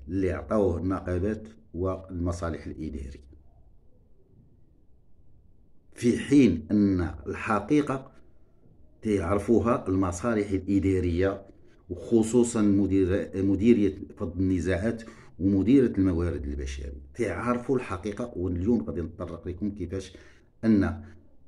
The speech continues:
كان المتقاعدين ديال السلم التاسع هما الأصل ديال هاد المظلومية،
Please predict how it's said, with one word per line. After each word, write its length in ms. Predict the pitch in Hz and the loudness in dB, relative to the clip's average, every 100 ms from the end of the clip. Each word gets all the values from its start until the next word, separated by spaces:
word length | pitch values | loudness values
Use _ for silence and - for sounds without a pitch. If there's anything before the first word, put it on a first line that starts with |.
| - - - - - - - - - - - | -20 -20 -20 -20 -20 -20 -20 -20 -20 -20 -2
كان 420 | 113 101 85 - - - - - | 2 4 2 -4 -12 -20 -20 -12
المتقاعدين 1120 | 92 98 95 104 110 95 98 98 127 120 117 - - - - - - - - - - | -2 -2 0 -2 0 0 0 4 6 6 4 -6 -18 -20 -20 -20 -20 -20 -20 -20 -12
ديال 140 | 95 92 | -4 -2
السلم 300 | - 101 98 | -2 0 0
التاسع 400 | 90 95 113 80 | 0 -2 -2 -4
هما 280 | 92 92 92 85 - - | -4 -2 -4 -6 -10 -6
الأصل 300 | 95 - 110 | -4 -2 0
ديال 200 | 98 87 | 2 2
هاد 120 | 87 | 0
المظلومية، 760 | 76 80 71 67 69 67 65 | -4 -6 -6 -8 -6 -6 -8